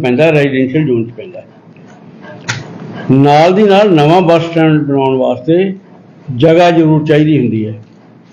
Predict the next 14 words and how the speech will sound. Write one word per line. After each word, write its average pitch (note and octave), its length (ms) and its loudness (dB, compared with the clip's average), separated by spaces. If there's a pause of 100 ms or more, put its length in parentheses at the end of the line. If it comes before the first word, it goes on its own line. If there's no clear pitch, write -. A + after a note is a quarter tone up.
(120)
ਅੱਜ D#3 220 2
ਜਗ੍ਹਾ D3 360 2
ਜੇ E3+ 120 2
ਐਕੁਆਇਜ਼ੀਸ਼ਨ D#3 540 0
ਕਰਨੀ C3+ 300 0
ਹੋਵੇ, D#3+ 240 0
ਐਕੁਆਇਜ਼ੀਸ਼ਨ D#3+ 600 -2
ਕਰਨੀ D3 260 2
ਬਹੁਤ D#3 380 0
ਔਖੀ C#3 400 0
ਹੈ। D#3 60 2
ਤੁਸੀਂ D#3 280 0
ਦੇਖਦੇ C#3+ 380 2
ਹੋ B2 200 0